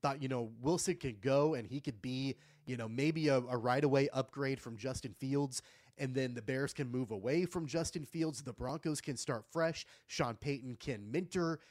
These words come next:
uh, Justin Fields, and then the Bears can draft really well around Russell Wilson. That was the first thing I thought of.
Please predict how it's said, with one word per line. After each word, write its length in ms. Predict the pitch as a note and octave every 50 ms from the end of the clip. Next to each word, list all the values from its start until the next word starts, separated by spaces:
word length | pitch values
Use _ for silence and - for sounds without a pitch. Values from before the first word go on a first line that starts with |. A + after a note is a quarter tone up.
| - - _ -
uh, 200 | - C3 C3 C3+
Justin 400 | B2 A2 D#3 D3+ - - - C3+
Fields, 460 | - - D#3+ D3 D3 D3+ D3 C#3+ B2 E3
and 280 | - C3+ C3 A#2+ A#2 G#2+ G#2+
then 340 | C3+ C3+ C3 B2 A#2+ A#2+ - - _ _ _ -
the 80 | C3+ C3
Bears 400 | A2 D#3 C#3 C3+ C#3+ C#3+ C#3 -
can 200 | - C#3+ A#2 G2+
draft 440 | G2+ A2 A2 C3+ C3 C3+ C3+ - C#3+
really 240 | C3+ B2+ A#2+ B2
well 260 | A#2 A#2 B2 A#2 G#2+ G2+
around 360 | F#2 G2 A#2+ C#3+ E3 F3 D#3
Russell 280 | D#3 D3+ C#3+ - E3
Wilson. 300 | C#3 C#3 C#3+ C#3 - D#3+
That 120 | C#3+ E3+ G3+
was 120 | A#3 F3+
the 100 | - D#3+
first 260 | - E3 D#3+ D3+ -
thing 120 | - D#3 B2
I 100 | A#2 A2
thought 260 | - B2+ B2 B2+ A#2+
of. 120 | G#2 F#2+